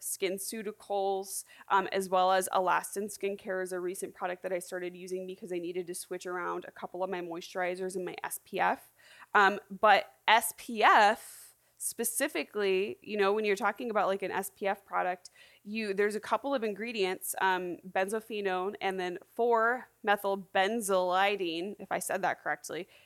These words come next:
camphor. So those are two ingredients that are typically found in sunscreen that are considered estrogenics. Um,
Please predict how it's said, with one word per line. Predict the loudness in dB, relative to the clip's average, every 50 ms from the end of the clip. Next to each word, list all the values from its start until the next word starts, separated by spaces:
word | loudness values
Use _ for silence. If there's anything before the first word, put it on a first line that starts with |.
| _ _ _
camphor. | 2 2 2 2 2 -6 -8 -8 -8 -6
So | 0 2 2 4 2 2 -2 -2
those | 2 2 2 4 4
are | 0 0 0
two | -2 -8 -8 -6 -6
ingredients | -6 -6 -6 -6 -6 -4 -6 -6 -4
that | -6
are | -6
typically | -6 -8 -10 -10 -8 -8 -8 -8
found | -4 -4 -4 -4
in | -4 -6 -6
sunscreen | -4 -2 -2 -2 -4 -8 -8 -4 -4 -2 -4 -4 -4
that | -6
are | -6 -6
considered | -6 -8 -10 -8 -8 -6 -4 -4 -6 -6 -2 -2
estrogenics. | -2 -2 -2 -8 -10 -12 -6 -2 0 0 0 -2 -6 -10 -10 -8 -8 -8 -8 -12 -18 -20 -20 -2 4
Um, | 6 6 6 6 2 -2